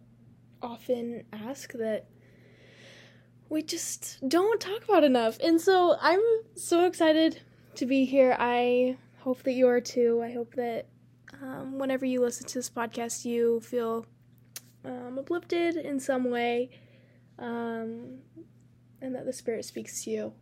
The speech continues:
Um, so we can just dive right into it. I'm gonna introduce myself. Um, I'm gonna have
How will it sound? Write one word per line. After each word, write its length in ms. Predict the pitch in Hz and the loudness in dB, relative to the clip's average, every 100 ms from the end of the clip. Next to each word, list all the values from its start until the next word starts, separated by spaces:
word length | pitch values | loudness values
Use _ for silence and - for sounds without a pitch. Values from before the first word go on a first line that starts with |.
| _ _ | _ _
Um, 760 | 247 240 233 254 254 262 269 277 | -16 -14 -14 -14 -14 -14 -16 -18
so 500 | - - 269 370 330 | -14 -4 2 4 4
we 140 | 320 330 | 4 2
can 180 | 370 | 0
just 640 | 349 359 - - - 262 233 | 0 -2 -4 -12 -8 -6 0
dive 300 | 233 240 302 | 2 2 4
right 160 | 330 | 4
into 320 | 320 320 349 339 | 2 0 0 0
it. 240 | 349 - | 0 -4
I'm 200 | 262 339 | -4 0
gonna 140 | 415 349 | 2 2
introduce 360 | 339 349 320 | 2 0 0
myself. 640 | 262 254 269 269 240 269 - - - - - - - - | 0 0 0 0 0 -2 -4 -20 -20 -20 -20 -20 -20 -8
Um, 480 | 262 254 247 240 240 - 262 | -2 0 2 0 -2 -4 0
I'm 200 | 269 339 | 2 4
gonna 160 | 359 | 2
have 500 | 302 302 269 269 277 | 2 2 4 2 0